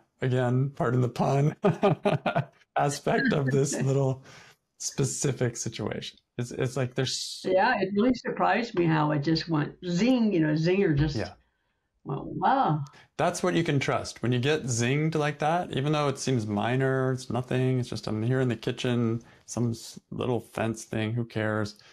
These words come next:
Speaker 1: It's not the most important thing in my life. In that moment, it, it is, and it c-, it contains so much. And
Speaker 2: Yeah.
Speaker 1: there's so much just in this little piece of work about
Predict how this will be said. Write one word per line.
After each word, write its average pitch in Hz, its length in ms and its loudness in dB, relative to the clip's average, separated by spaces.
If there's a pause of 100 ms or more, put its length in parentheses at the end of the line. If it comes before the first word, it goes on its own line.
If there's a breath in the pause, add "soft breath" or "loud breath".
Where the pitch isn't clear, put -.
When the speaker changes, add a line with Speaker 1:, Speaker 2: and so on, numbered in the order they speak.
(340 soft breath)
Speaker 1:
It's - 100 -20
not 117 300 -4
the 104 300 -2
most 107 220 -4
important 113 360 -2
thing 117 120 0
in 113 80 -2
my 110 100 -2
life. 113 380 -2 (440)
In 113 80 -8
that 135 180 0
moment, 123 560 0 (200)
it, 101 260 -8 (180)
it 101 180 -6
is, 104 580 -2 (140)
and 117 100 -2
it 110 160 -4 (140)
c-, - 180 -12
it 117 180 -8
contains 127 800 -2
so 127 240 -2
much. 127 480 -2 (640 loud breath)
And 110 580 -2 (120)
Speaker 2:
Yeah. 139 160 -4 (300)
Speaker 1:
there's 113 200 -2
so 151 160 -2
much 143 360 -2 (600)
just - 240 -4
in 127 160 0
this 120 220 -2
little 131 160 0
piece 120 240 -6
of 110 120 -8
work 117 300 -4 (640)
about 104 440 -8